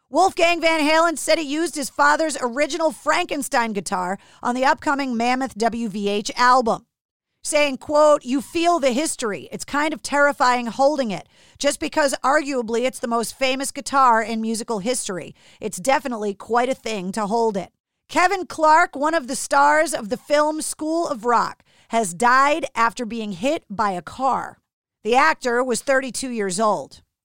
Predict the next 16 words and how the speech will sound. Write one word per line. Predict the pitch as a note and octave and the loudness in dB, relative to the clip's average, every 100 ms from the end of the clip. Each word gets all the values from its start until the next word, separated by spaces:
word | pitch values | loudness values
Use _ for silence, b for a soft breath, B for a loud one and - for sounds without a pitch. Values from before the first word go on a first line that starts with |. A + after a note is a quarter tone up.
| _ _ - | _ _ -10
He | C#4+ | -10
played | - C#4 C4+ | -4 0 0
the | A3+ | -2
drummer, | F#3 C4+ F4 D#4 C4 C4 | -2 2 2 4 2 0
Freddie | - - D4+ D4 D4 | -4 -2 0 0 -6
Spazzy | A3 - C#4 C4 C#4+ B3+ C#4 | -8 -6 0 2 2 -2 -6
McGee | B3+ G3 C4+ G#3+ | -6 -4 -6 -4
Jones, | G#3 C#4+ C4+ A3 A3+ | 0 4 4 2 -2
in | - A3+ | -6 -6
the | G#3+ | -6
two | - E4+ | -4 -4
thousand | D4 C4 C4 B3 A#3+ | -2 0 0 -2 -6
and | A3 | -8
three | A3+ B3+ G#3+ | -8 -8 -4
hit | A3+ C4+ - | -2 -2 -2
film | D4 D4 B3+ B3 | 0 2 2 -2